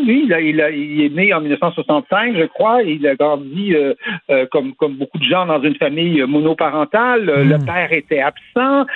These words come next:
Speaker 1: Alors, il, il dit à ces féministes-là, « Mais qu'est-ce, mais qu'est-ce que vous voulez qu'on fasse de plus ?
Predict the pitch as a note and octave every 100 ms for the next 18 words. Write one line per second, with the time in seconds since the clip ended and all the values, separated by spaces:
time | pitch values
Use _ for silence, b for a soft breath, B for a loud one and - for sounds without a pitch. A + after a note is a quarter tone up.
0 | B F#3+ F3 G#3+ A#3 A#3+ A3 - A#3 G#3
1 | F4+ D#4 B3 A3+ A#3 A3+ A3 G3 A#3+ E4+
2 | C#4+ - E4 - B3+ A#3 F4 F#4 - D4
3 | C#4+ F#4 E4+ A#3 - C#4 F#3+ D#3 - F#3